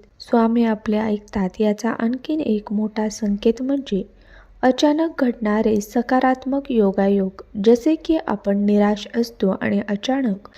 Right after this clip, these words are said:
एखादी संधी आपल्यासमोर येते, एखाद्या अडचणीमधून कोणीतरी मदत करतो किंवा एखादे काम सहज पूर्ण होते. ही सगळी लक्षणं आहेत की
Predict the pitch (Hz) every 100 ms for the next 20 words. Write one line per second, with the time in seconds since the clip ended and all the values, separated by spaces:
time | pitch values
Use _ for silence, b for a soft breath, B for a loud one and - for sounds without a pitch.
0 | B - 262 262 311 311 320 - 220 202
1 | 208 - 196 202 202 202 202 196 196 -
2 | 196 - 180 - b b _ 226 233 -
3 | 285 269 202 - 214 233 262 269 269 247
4 | 226 208 226 208 214 208 202 196 202 208
5 | 196 190 - 202 202 - 196 - b b
6 | b - 247 269 269 - 208 208 233 214
7 | 220 214 202 208 208 262 262 294 302 240
8 | 214 202 208 220 208 - 185 190 220 208
9 | 254 247 - 269 311 302 - - 202 196
10 | 202 b b _ - 226 240 208 - -
11 | 247 226